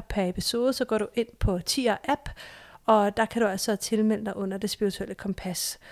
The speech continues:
Og det gør, at podcasten kan leve videre, og kan lave masser af dejlige nye episoder, som du kan lytte med på. Det her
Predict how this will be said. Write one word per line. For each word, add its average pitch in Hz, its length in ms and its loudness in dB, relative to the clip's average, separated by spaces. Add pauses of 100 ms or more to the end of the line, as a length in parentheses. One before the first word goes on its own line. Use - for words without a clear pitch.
(240)
Og 214 100 0
det 240 100 0
gør, 233 180 8
at 214 280 4
podcasten 208 720 -2
kan 175 320 -4 (160)
leve 190 300 4
videre, 247 380 2 (160)
og 202 400 4
kan 202 160 0
lave 220 200 4
masser 226 520 8
af 208 280 2 (440)
dejlige 214 380 4
nye 208 200 6
episoder, 202 500 -2
som 196 300 -2 (220)
du 190 60 -4
kan - 140 -14
lytte 190 200 -4
med 185 180 -2
på. 202 260 -12 (880)
Det 294 140 6
her 262 220 6